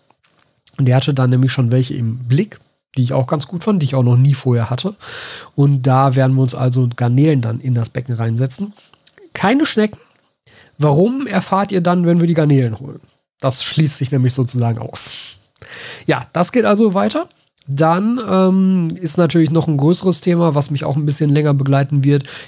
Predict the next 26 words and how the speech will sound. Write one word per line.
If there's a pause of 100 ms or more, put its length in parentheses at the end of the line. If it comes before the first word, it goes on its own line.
(100)
die
Umgestaltung
des
Biotop-Aquariums,
also
das
hundert
P,
das
wird
ja
abgebaut. (420)
Und
da
kommt
halt
ein
geil-,
geiles
Scape
rein. (180)
Das
ist
also
der
Plan.